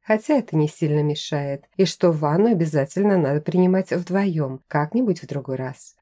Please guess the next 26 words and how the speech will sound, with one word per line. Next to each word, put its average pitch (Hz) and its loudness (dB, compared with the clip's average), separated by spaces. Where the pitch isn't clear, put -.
Ни 226 6
Дима, 180 2
ни 190 8
Наташа 202 2
не 190 4
смогли 226 2
бы 240 2
внятно 226 0
ответить, 220 -2
как 208 -4
прошел 196 -2
день. 151 -2
Покраснели 233 2
бы, 147 0
отводя 180 2
глаза, 185 2
но 202 6
обязательно 185 2
обменялись 180 4
бы 196 2
горящими 214 4
взглядами, 196 2
когда 196 2
никто 196 2
не 170 2
видит. 147 -4